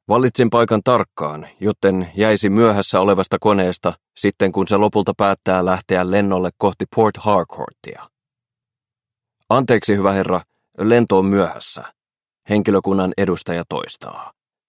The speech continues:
"Olen sanonut teille." "Mikä on viivästyksen syy?" "En valitettavasti osaa sanoa. Jos olette kärsivällinen, kuinka pitkään tässä kestää?"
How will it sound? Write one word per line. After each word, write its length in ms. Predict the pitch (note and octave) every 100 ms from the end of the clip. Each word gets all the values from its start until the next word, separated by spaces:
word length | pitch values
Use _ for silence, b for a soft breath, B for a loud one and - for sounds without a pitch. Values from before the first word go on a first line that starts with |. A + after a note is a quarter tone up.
| _
"Olen 340 | G#2 A2+ A2+ A2
sanonut 500 | B2 B2+ B2+ G2 -
teille." 400 | G#2 F#2 D#2+ D#2 _ _ _ _ _ _ _ _
"Mikä 280 | G#2+ A2 A#2+
on 100 | G#2+
viivästyksen 600 | G#2+ G2 F#2+ F#2+ - F#2
syy?" 320 | - F#2 B1+ - _ _ _ _ _ _ _ _ _ _ -
"En 340 | G#2 A2+ G#2
valitettavasti 680 | G2 A2 G2 - F#2 F#2+ -
osaa 240 | G2+ G2 F#2
sanoa. 500 | - C#2+ - - - _ _ _
Jos 260 | - C3 D3+
olette 340 | C3 B2 - A2+
kärsivällinen, 800 | C3+ B2 G2+ E2+ E2+ F2 E2+ F2 _ _ _ _
kuinka 300 | A#2+ C#3 C3 A#2+
pitkään 440 | A#2 - G2+ F#2
tässä 240 | E2+ - -
kestää?" 600 | E2+ E2 - C2 - -